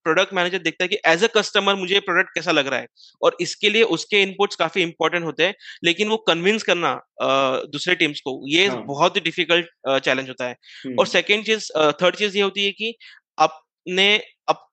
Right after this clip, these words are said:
Speaker 1: इंजीनियरिंग टीम को दस चीजें दे दी करने के लिए, अब वो दस में से भी आपको, अ, फर्स्ट फ़ाइव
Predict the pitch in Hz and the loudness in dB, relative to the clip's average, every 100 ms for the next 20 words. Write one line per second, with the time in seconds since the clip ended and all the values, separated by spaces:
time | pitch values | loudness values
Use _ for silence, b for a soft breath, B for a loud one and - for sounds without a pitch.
0 | 165 165 170 196 202 185 190 208 147 185 | -6 -4 0 0 0 -2 0 0 2 0
1 | - 180 180 165 175 143 135 143 139 117 | 0 -2 0 0 -2 -2 -2 -4 -6 -6
2 | 117 _ b b 165 170 190 156 208 - | -10 _ b b 2 4 4 4 2 0
3 | 196 190 196 214 - 156 - 190 202 226 | -2 0 0 0 2 2 0 -4 -4 -4
4 | _ b b 147 156 156 156 _ _ - | _ b b 0 2 2 -2 _ _ -4
5 | - 190 196 - 170 | 2 2 2 0 2